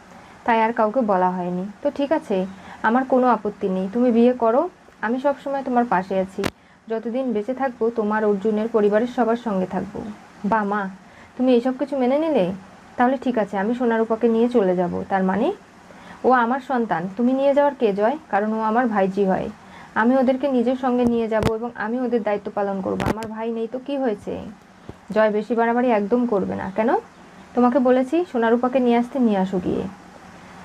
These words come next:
তুমি আমার সামনে এসে কেন দাঁড়ালে অর্জুনদা? কারণ আমি তোমাকে কোনোভাবেই সোনারূপাকে ওর মায়ের কাছ থেকে কেড়ে নিয়ে যেতে দেব না। আমি দীপাকে বিয়ে করতে চাই, ওকে একটা নতুন জীবন দিতে চাই, এটা যেমন সত্যি, তেমন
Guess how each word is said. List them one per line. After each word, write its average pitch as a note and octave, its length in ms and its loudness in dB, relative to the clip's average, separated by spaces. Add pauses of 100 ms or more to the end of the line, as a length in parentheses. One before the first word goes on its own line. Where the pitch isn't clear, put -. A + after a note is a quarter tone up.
(120)
তুমি B3+ 180 6
আমার C4 220 4
সামনে A#3+ 280 4
এসে C4 140 -2
কেন A3+ 260 0
দাঁড়ালে A3+ 340 4
অর্জুনদা? G3+ 440 0 (320)
কারণ A3 200 0
আমি G#3 200 2
তোমাকে A#3+ 300 2 (1120)
কোনোভাবেই B3 520 4
সোনারূপাকে A#3 560 -2
ওর A#3 80 2
মায়ের G#3 260 0
কাছ G#3+ 160 -2
থেকে B3 200 0
কেড়ে G#3+ 240 2
নিয়ে G#3 220 0
যেতে G3+ 240 0
দেব G3 240 0
না। - 100 -6 (580)
আমি B3+ 160 4
দীপাকে C#4 320 2
বিয়ে B3 240 2
করতে C#4 280 0
চাই, B3 300 2 (180)
ওকে A3+ 160 0
একটা B3 200 2
নতুন A#3+ 380 2
জীবন A3+ 320 4
দিতে B3 220 2
চাই, G#3 180 2
এটা A#3 160 2
যেমন C4 220 2
সত্যি, C4+ 380 -2 (440)
তেমন C#4 240 4